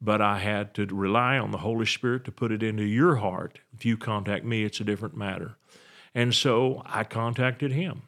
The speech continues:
I came to Tulsa. I worked with him. Still wasn't the pastor. I pastored another church after I left that man's ministry. I was a pastor there for fifteen months, and then the Lord told me to resign it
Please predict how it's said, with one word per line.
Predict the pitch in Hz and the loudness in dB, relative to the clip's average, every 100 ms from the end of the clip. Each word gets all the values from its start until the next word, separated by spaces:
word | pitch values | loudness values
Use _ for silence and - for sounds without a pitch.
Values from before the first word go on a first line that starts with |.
| - | -6
I | 98 113 | 0 0
came | - 110 120 | 0 0 0
to | |
Tulsa. | 123 160 143 - 90 - | -2 -2 -2 -4 -8 -10
I | - 107 | -2 0
worked | 110 113 160 160 | 2 2 0 -2
with | 98 | -6
him. | 92 90 - _ _ _ - | -6 -10 -12 _ _ _ -8
Still | - 110 - | -2 0 0
wasn't | 104 98 107 104 | -2 -6 -6 -8
the | - | -6
pastor. | 139 160 - - - _ _ _ - - - - _ | -4 -4 -10 -14 -18 _ _ _ -20 -20 -20 -20 _
I | 135 143 | 4 4
pastored | - 233 254 - - 147 | 2 -4 0 0 2 2
another | 127 127 123 | 2 2 0
church | 123 127 135 139 | 0 0 0 -2
after | - 123 - 135 123 | -2 -2 0 -2 0
I | 120 | 0
left | 127 147 151 - | 2 0 0 -4
that | 110 107 - | -4 -4 -2
man's | 117 127 127 | -2 -2 -2
ministry. | 196 202 139 - - - _ _ _ _ - - | -4 -4 -4 -6 -10 -12 _ _ _ _ -16 -2
I | 107 | 0
was | 104 | 0
a | 98 | -2
pastor | - 107 104 - 107 | 0 0 0 -2 0
there | 107 147 | 0 0
for | - | -4
fifteen | 104 110 - 110 117 | -4 -4 -4 -4 -4
months, | 151 180 - - | -4 -6 -6 -4
and | 113 110 | -2 -2
then | 107 | 0
the | 101 | -2
Lord | 98 95 98 110 _ _ _ | 0 0 0 -4 _ _ _
told | - 98 92 | -2 0 0
me | 98 | 0
to | 98 | -2
resign | 95 101 92 104 110 | -4 -2 0 0 0
it | 180 | -4